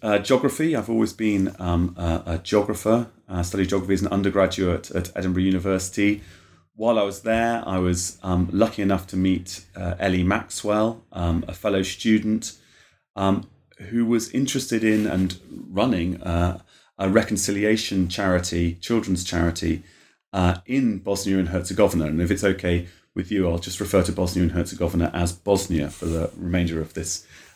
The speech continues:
uh, interview. Uh, so Ellie was w-, running Firefly Youth Project, uh, in the northern Bosnian town of Brčko.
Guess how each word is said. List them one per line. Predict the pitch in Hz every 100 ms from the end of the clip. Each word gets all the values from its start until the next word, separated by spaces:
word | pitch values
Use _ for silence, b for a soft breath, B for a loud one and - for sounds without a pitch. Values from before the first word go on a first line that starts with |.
| -
uh, | 95 95
interview. | 123 107 90 82 80 b b b b b _
Uh, | 120 123 123
so | - 135
Ellie | 151 160
was | 143 123 -
w-, | 110 117
running | 113 123 113 107 -
Firefly | - 117 110 98 107 101
Youth | 98 98 120 -
Project, | - 90 87 71 - - -
uh, | 90 90
in | 90 90
the | 90
northern | 95 92 90 85
Bosnian | 82 90 87 87 85
town | - 82 80
of | - 80 -
Brčko. | - 107 - - 78 78